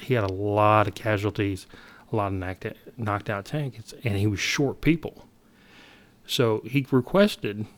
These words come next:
more tankers, and the only tanker left, uh, was the, uh, black, uh, seven sixty-first, the Black Panthers. Well, our good,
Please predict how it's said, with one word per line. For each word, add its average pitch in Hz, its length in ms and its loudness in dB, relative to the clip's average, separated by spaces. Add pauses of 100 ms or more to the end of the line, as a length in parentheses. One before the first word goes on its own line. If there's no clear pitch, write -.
(400)
more 123 240 6
tankers, 156 560 -2 (840)
and 107 640 0 (440)
the 113 80 0
only 123 220 4
tanker 110 720 -2 (220)
left, 147 480 2
uh, 104 500 -6
was 110 400 -2
the, 101 260 -2 (760)
uh, 107 340 -10 (180)
black, 120 540 0 (640)
uh, 104 280 -6 (260)
seven 117 320 2
sixty-first, 131 640 0 (160)
the 117 80 -6
Black 104 260 -2
Panthers. - 540 -6 (840)
Well, 110 400 2 (120)
our 101 220 -8 (220)
good, 120 260 6